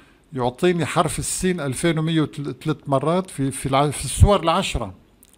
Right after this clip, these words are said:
وحرف الواو تسعة آلاف وثمانمية وواحد وخمسين، وحرف الراء،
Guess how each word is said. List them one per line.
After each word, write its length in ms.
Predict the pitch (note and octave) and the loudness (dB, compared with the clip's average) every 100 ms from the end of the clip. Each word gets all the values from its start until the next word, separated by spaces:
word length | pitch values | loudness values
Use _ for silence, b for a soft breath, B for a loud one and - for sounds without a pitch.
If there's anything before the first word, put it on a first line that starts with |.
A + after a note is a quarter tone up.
| B B B B B B - | B B B B B B -10
وحرف 400 | B2 E3+ F3 F3 | -2 -2 -2 -2
الواو 560 | E3 F3 F#3 G3+ F3 | 2 4 4 2 -2
تسعة 400 | - C3+ - D3 E3 | -10 -12 -4 -4 -2
آلاف 260 | D#3 D3+ | 0 -2
وثمانمية 400 | - D#3 D#3 D#3 | -2 -4 -2 0
وواحد 240 | D3 B2+ C3+ | 0 0 -2
وخمسين، 500 | - C3+ - D3+ C#3+ | -4 -4 -8 -8 -4
وحرف 440 | A#2+ D3 D#3 - | -2 -2 -2 -2
الراء، 460 | C3+ D3+ E3 F3+ | 0 2 2 0